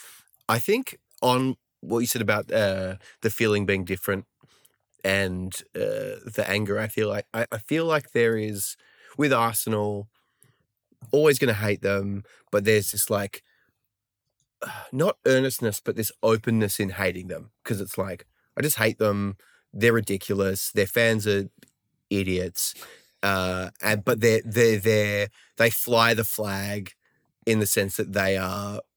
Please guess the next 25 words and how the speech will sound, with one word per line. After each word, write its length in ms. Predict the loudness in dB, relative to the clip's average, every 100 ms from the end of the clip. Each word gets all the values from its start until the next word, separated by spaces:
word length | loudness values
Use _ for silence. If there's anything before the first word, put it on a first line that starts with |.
| -20 -20 _ -14
they 220 | -2 0
go 200 | 4 4
for 160 | 4 2
Arsenal 600 | 2 0 2 2 2 0
and, 320 | -2 -4 -6 -4
and 380 | -2 -2 -4 -8 _ _ _ -18 -4
they 140 | 0 0
say 260 | 2 2
ridiculous 580 | 0 -2 -4 -2 -2 -2
things 440 | -4 -4 -6 -10 -12 -12 -4
and 180 | -2
it's 120 | -2 -2
funny. 420 | -2 -4 -8 -16 _ -20 -20 _ -20 _ _ -10 -10 _ _ _ _ _ -20 _ _ _ _ -14
But 260 | -4 -2 0
with 140 | -2
Chelsea, 720 | 0 0 0 -2 -2 -4 -8 -12 _ _ _ _
they 120 | 4 4
were 100 | 4
owned 280 | 2 2 2
by 140 | 0
someone 440 | 0 2 2 0 0
that, 300 | 0 -2 -8 _
uh, 460 | -2 -2 -2 -4 -6
was 460 | -2 0 2 0 -2
contributing 840 | -2 0 0 0 0 0 -2 -8